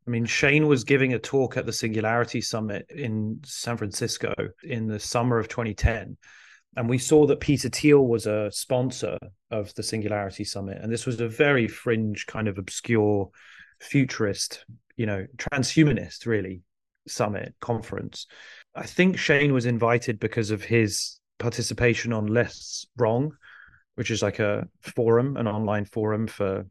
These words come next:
rationality and generally kind of thinking about the techno future and whatnot. And at, at that point in, you know, the sort of late two thousands, he was kind of somewhat present there. And they invited him,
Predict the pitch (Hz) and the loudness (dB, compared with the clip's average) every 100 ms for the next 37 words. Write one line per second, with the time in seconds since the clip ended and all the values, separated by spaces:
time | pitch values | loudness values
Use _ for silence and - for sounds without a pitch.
0 | _ _ _ _ _ - 107 - 123 107 | _ _ _ _ _ -2 0 0 0 2
1 | 110 107 120 113 110 101 - 110 104 101 | 2 0 0 0 -2 -4 -4 -2 -2 -4
2 | - 104 98 113 104 110 101 98 104 - | -6 -8 -4 -6 -4 -2 -2 -2 -4 -6
3 | 104 - 101 - 101 - 104 98 107 107 | -6 -6 -8 -6 -10 -8 -8 -6 -6 -6
4 | 104 101 - - - - - _ 113 110 | -6 -8 -10 -20 -20 -20 -20 _ -4 -2
5 | 110 - 123 139 160 - 120 117 151 - | -2 0 2 4 2 0 0 -2 -8 -10
6 | 113 113 110 113 104 98 - 107 98 110 | -6 -4 -2 -2 -2 -4 -6 -6 -4 -4
7 | 104 110 113 - 101 113 110 98 101 - | 0 0 0 -2 -2 0 0 -2 -8 -8
8 | 113 101 98 - 104 95 - _ _ _ | -6 -6 -8 -8 -8 -8 -12 _ _ _
9 | _ _ _ - - 107 98 - _ - | _ _ _ -8 -4 -2 -4 -8 _ -2
10 | 113 104 98 104 98 92 110 - - - | 0 0 -2 -4 -2 -2 -6 -10 -20 -20
11 | - - _ _ - 120 117 117 113 - | -20 -20 _ _ 0 2 4 2 0 2
12 | 131 123 156 165 165 135 147 143 139 - | 4 6 6 6 4 6 6 6 2 -4